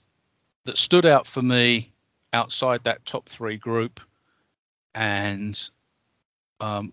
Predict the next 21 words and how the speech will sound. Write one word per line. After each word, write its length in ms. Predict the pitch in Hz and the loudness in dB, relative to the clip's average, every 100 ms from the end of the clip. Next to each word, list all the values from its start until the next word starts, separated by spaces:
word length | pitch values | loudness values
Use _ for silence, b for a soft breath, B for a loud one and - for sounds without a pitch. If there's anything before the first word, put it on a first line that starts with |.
| _ | _
I 80 | 101 | -6
think 240 | - 135 | -2 -2
could 160 | 135 107 | -4 -8
surprise 420 | - - 127 113 | -8 2 4 4
people 300 | - 120 113 | 0 -6 -6
with 100 | 107 | -10
how 220 | - 117 | -2 -2
high 240 | 110 117 110 | 2 2 2
he 60 | |
goes 340 | 110 113 107 101 | 0 0 0 -2
in, 240 | 110 107 - | -4 -4 -6
in 120 | 110 | -10
the 80 | 104 | -6
draft 440 | - 113 107 - | 2 4 4 2
is, 240 | 107 - - b b b | -6 -8 -14 b b b
is 120 | - | -12
Trevor 320 | - - 113 113 | -4 0 0 0
Penning 380 | - 113 117 | 0 0 0
of 120 | 113 107 | -4 -4
Northern 300 | 110 107 107 | -4 -2 2
Iowa. 360 | 110 113 123 | 2 2 -2